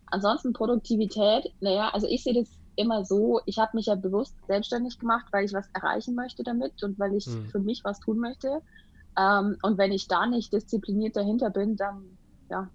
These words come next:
Speaker 1: fehlt sich der ganze Grundsatz der Selbstständigkeit eigentlich. Also für mich ist wirklich die, die Selbstdisziplin der Grund Nummer eins und einfach machen und, ähm,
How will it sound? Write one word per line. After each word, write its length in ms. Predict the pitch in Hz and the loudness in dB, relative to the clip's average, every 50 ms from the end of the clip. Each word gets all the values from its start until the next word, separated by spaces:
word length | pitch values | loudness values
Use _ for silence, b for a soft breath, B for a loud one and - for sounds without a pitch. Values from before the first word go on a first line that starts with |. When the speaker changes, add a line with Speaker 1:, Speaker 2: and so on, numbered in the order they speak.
| - - - | -20 -10 -4
Speaker 1:
fehlt 200 | - 208 220 - | -2 -2 0 0
sich 140 | 214 214 | -2 -2
der 140 | - 202 190 | 0 0 0
ganze 320 | - 190 202 220 - 214 185 | 2 2 2 2 0 -2 -2
Grundsatz 480 | - - 208 254 285 - 240 208 - | 0 2 4 4 4 4 2 0 0
der 120 | - 214 196 | 0 -2 0
Selbstständigkeit 640 | 208 214 214 - 247 214 202 208 - - 202 - | 0 0 0 0 0 0 0 0 -2 -4 -4 -2
eigentlich. 300 | - - 185 185 196 - | -2 -2 -2 -2 -2 -2
Also 140 | - 190 202 | -2 -2 -2
für 140 | 190 - 226 | 0 0 2
mich 180 | 220 247 269 - | 2 2 2 0
ist 140 | 233 - | -2 0
wirklich 300 | - 240 240 - 233 214 | 0 -2 0 0 -2 -2
die, 140 | - 208 208 190 | -2 -2 -2 -2
die 120 | 202 202 | -2 -2
Selbstdisziplin 840 | 196 226 202 214 - - 226 - - 214 196 - - 214 208 214 - b b b b b b b b b - - - | -2 -2 -2 -2 -4 -6 -8 -8 -8 -10 -10 -8 -10 -10 -10 -12 -14 b b b b b b b b b -10 -2 2
der 160 | 220 220 220 | 4 4 4
Grund 320 | 214 - 214 - 247 240 | 4 4 4 4 4 2
Nummer 260 | 233 226 220 226 208 - | 2 2 2 2 2 2
eins 240 | - 190 233 214 | 2 2 0 0
und 80 | 208 185 | -2 -2
einfach 320 | - - 208 - 202 - - - | -2 -2 -2 -4 -6 -8 -6 -4
machen 460 | 196 202 208 214 - - 269 269 254 | -2 0 0 0 0 -2 -4 -4 -4
und, 320 | 233 - - 214 214 202 - - - | -2 -2 0 0 0 -2 -4 -4 0
ähm, 400 | - 202 208 208 202 208 208 202 | 2 4 4 4 2 0 -2 -4